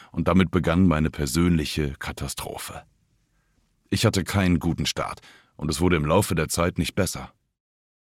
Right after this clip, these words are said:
Heute wird man als Neuer ja oft in die Klasse hineinbegleitet, vorgestellt und begrüßt.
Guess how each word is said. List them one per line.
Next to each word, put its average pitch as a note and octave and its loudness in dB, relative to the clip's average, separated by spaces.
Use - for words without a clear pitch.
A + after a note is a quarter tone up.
Heute A2+ 6
wird B2+ 4
man C3+ 6
als A2 0
Neuer A2+ 6
ja G2+ 4
oft - -2
in G2 4
die F#2+ 4
Klasse F#2+ -2
hineinbegleitet, - 2
vorgestellt E2+ 0
und D2+ -6
begrüßt. E2 -2